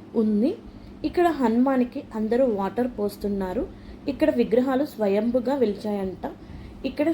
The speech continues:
శివయ్య ఉన్నాడు. అలాగే ఇక్కడ గోమాత, గో-, దూడ, అలాగే గోమాత పాలు తీస్తున్నట్టుగా ఇక్కడ కాలభైరవ విగ్రహం,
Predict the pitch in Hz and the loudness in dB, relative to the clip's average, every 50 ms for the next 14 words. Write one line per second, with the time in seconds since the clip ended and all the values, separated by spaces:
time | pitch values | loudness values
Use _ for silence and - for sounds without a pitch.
0 | 320 - - 226 214 226 233 254 285 277 262 233 214 214 208 190 208 320 - - | -2 0 0 2 4 6 6 6 6 4 4 2 2 2 0 0 0 -2 -2 -6
1 | - - - - - - 233 262 294 302 269 214 180 196 220 302 370 - - - | -18 -20 -20 -18 -8 -2 2 4 4 4 4 2 0 0 -2 -2 -4 -6 -12 -20
2 | - - - - - - 247 247 - 226 208 226 277 - - - - - - 190 | -20 -20 -20 -18 -8 -8 -6 -2 0 0 0 0 -2 -6 -12 -20 -18 -14 -10 0
3 | 175 185 202 208 220 233 240 233 226 220 - 208 208 214 220 - - - - - | 4 6 6 6 6 6 4 2 0 0 -2 -4 -4 -4 -6 -10 -16 -20 -20 -20
4 | - - - 190 180 208 - - - - - 208 233 240 240 240 220 220 214 214 | -20 -20 -12 -2 -2 -2 -2 -2 -6 -4 4 6 6 8 8 6 6 4 0 -2
5 | 208 - - - - - - 254 294 320 311 277 202 202 208 208 214 214 - - | -6 -10 -18 -20 -16 -4 0 2 4 4 4 2 2 0 -2 -2 -2 -6 -12 -18
6 | - - - 190 185 208 208 208 208 214 214 233 208 - 196 185 185 185 208 208 | -20 -18 -8 0 2 2 4 4 0 0 0 -2 -4 -2 -2 0 0 2 0 0
7 | - - - - 202 202 196 - - 214 208 196 190 180 - 190 185 180 185 196 | -2 -8 -8 -4 -4 -4 -2 -2 -2 0 2 2 0 0 -2 -4 -2 -2 -2 -4
8 | 214 - - - - - - - - - 262 254 - 254 240 240 - - - 185 | -6 -8 -14 -20 -20 -20 -18 -16 -6 -4 -4 -2 0 0 0 0 -2 -8 -6 0
9 | 180 185 214 208 208 214 208 208 202 190 175 180 175 185 190 196 202 240 | 4 4 4 6 6 4 6 6 4 2 2 -2 -2 -2 -4 -2 -2 -4